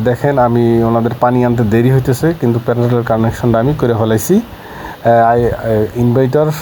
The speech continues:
সোলার ইনভার্টারটা আমি লাগাই ফেলাইছি। এখন চেক টেক দিয়ে আমি কমপ্লিট, পানি আনতেছে না। তো এই বোতল একটা কাট-, কাটা ছিল, এরকম বোতল কাইটে সবাই পানি ব্যবহার করতে পারবেন, এতে আপনার উপকার হবে। কি তো ওই যে, এ, চুঙ্গি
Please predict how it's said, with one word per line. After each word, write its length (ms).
সোলার 220
ইনভার্টারটা 460
আমি 160
লাগাই 220
ফেলাইছি। 420
এখন 460
চেক 200
টেক 200
দিয়ে 140
আমি 160
কমপ্লিট, 440
পানি 220
আনতেছে 340
না। 220
তো 260
এই 220
বোতল 480
একটা 180
কাট-, 540
কাটা 220
ছিল, 360
এরকম 380
বোতল 220
কাইটে 420
সবাই 400
পানি 180
ব্যবহার 240
করতে 220
পারবেন, 240
এতে 180
আপনার 260
উপকার 320
হবে। 180
কি 120
তো 140
ওই 400
যে, 260
এ, 200
চুঙ্গি 380